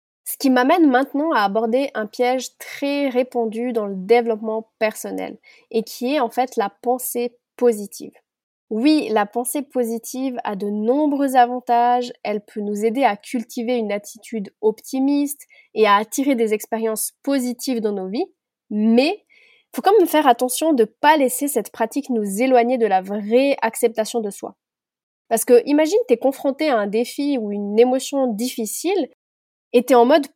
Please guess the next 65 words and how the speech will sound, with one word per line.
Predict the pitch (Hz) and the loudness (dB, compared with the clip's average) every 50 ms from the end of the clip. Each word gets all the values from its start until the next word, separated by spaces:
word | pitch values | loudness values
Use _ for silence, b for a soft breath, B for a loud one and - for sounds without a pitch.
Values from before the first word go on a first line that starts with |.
| _ - | _ 0
pensée | 294 294 277 - - 320 | 0 0 2 0 0 -2
positive. | 294 320 - 262 233 208 214 208 - - 180 - - _ _ _ _ _ | -2 0 0 0 0 0 -2 -6 -8 -12 -14 -14 -16 _ _ _ _ _
Bah | 214 220 | 2 2
en | 220 214 | 2 4
fait, | - 370 480 - | 4 2 2 2
ce | - 262 | 0 -2
serait | 240 - - - 233 226 | -4 -2 0 0 0 0
te | - 233 | 2 0
dire | 214 196 247 339 392 330 | -2 0 -2 -4 -4 -2
justement, « | 262 247 226 - - 240 233 262 294 294 | -4 -6 -6 -2 0 0 2 2 0 0
Ouais, | 285 285 285 277 | 0 0 0 0
non, | 269 285 262 | -2 -2 -4
c'est | - - 240 | -2 -2 -2
rien, | 220 226 226 269 269 269 | -2 0 0 0 0 0
faut | - 254 226 | -2 -4 -4
pas | - 269 - | -2 -2 -2
que | - 214 | -2 -4
je | 220 | -4
pleure, | 214 - - 302 302 302 302 302 294 | -4 -2 0 0 2 2 0 0 -2
je | - | -6
suis | - 226 | -8 -10
forte, | - - - 302 285 302 294 - - | -12 -8 -4 -2 -2 -2 -2 -4 -6
et | 233 226 | -8 -6
cetera. » | - 233 220 - 208 214 277 403 - _ _ _ _ _ _ _ | -6 -6 -6 -6 -2 -2 -2 -2 -2 _ _ _ _ _ _ _
Et | - 233 | 4 4
en | 226 214 | 4 4
fait, | - 453 466 | 4 0 0
ce | - | 0
serait | 302 - - 240 226 | -2 -2 0 0 0
faire | - 311 339 349 - | 2 2 2 2 2
comme | - 427 480 | 0 -2 -2
si | - - - 294 226 | -2 -2 -2 -2 2
de | 214 233 | 2 2
rien | 226 220 254 247 | 4 4 4 4
n'était, | 247 240 233 233 359 415 | 6 6 4 4 2 0
comme | - 359 339 | 0 0 0
si | 320 - - | 0 -2 -4
c'était | - 277 - - | -4 -2 0 0
pas | 214 - 311 349 370 | 0 2 2 2 2
important, | 294 - 220 214 - - - - 440 453 - _ _ _ _ - | 2 0 -2 -4 -4 -4 -4 -4 -4 -4 -6 _ _ _ _ -2
et | 214 226 226 | -2 -2 0
camoufler | - 302 330 320 302 294 - 330 330 | 2 4 6 6 6 4 2 0 0
ta | 320 262 233 | 2 2 2
douleur | 214 226 226 269 311 302 | 2 0 0 0 0 2
avec | 247 220 214 214 - 220 | 2 0 0 0 -2 -4
un | 214 208 | -6 -4
pansement | - 233 240 - - 269 277 302 | -4 -4 -4 -4 -4 -4 -4 -4
que | 294 - | -4 -6
tu | - - 226 214 | -10 -8 -4 0
mets | 214 240 262 | 0 0 0
sur | - - 233 | 0 -4 -6
ta | 233 214 208 | -4 -6 -8
plaie. | 208 - 190 - - _ _ _ _ _ _ _ _ | -6 -8 -10 -12 -12 _ _ _ _ _ _ _ _
Mais | 233 233 233 | 2 4 4
en | 226 | 4
fait, | 226 427 453 | 4 0 -2
c'est | - - - | -2 -4 -2
pas | - 320 339 | -2 -2 -2
comme | 330 320 294 | 0 0 -2
ça | 285 - 320 311 | -2 -2 -4 -4
que | - | -4
ça | - 277 269 | -4 -2 0
marche, | 294 349 359 339 - - - | 0 0 -2 -4 -8 -8 -4
parce | 226 220 214 - - | -4 -4 -2 -4 -4
que | - 233 220 214 | 0 2 2 2